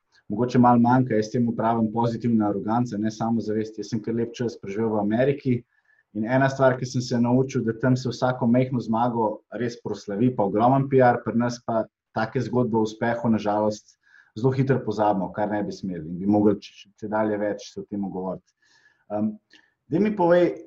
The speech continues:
omenil si tudi, zdaj si že šest let, eh, na Cipru, eh, ogromen delegacij si se udeležil, eh, tudi izobraževal si se, izobraževal si se v tujini,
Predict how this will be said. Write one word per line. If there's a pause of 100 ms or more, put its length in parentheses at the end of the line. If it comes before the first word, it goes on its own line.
(680)
omenil
si
tudi,
zdaj
si
že
šest
let,
eh,
na
Cipru,
eh, (240)
ogromen
delegacij
si
se
udeležil,
eh, (160)
tudi
izobraževal
si
se,
izobraževal
si
se
v
tujini,